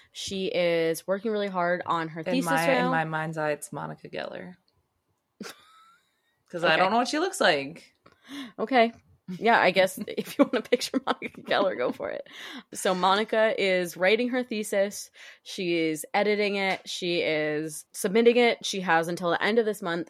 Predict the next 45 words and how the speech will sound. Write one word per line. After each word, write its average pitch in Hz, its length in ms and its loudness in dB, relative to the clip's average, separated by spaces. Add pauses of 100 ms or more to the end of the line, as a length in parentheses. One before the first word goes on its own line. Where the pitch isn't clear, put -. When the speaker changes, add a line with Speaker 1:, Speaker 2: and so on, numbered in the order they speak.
Speaker 1:
and 170 160 -6
she 196 140 -10
just 214 160 -6
feels 254 180 2
really 202 140 0
good 170 160 0
about 165 280 0
it. 139 180 -2
Maybe 220 220 -2
she's 226 260 -4
even 185 160 -4
gonna 175 160 -2
be 156 100 -2
able 143 140 0
to 156 80 -14
submit 151 340 -6
it - 140 -4
early. 104 280 -6
That's - 200 -8
how 156 80 -6
good - 240 -8
she 170 80 -12
feels - 300 -10
about 143 240 -10
it. 113 200 -10
And 202 160 0
it's, - 320 -6
you 196 80 -4
know, 175 140 2
when 185 140 2
she 202 140 -4
submits 202 380 -2
it, 202 100 -2
she - 140 -4
knows 196 300 -4 (340)
she's 208 220 -4
gonna 185 200 0
defend 185 320 -2
it, 190 140 4
and 180 100 0
then 180 120 0
it's 185 100 -8
getting 220 300 0 (260)
published. 269 960 4
Speaker 2:
Woohoo! 381 880 6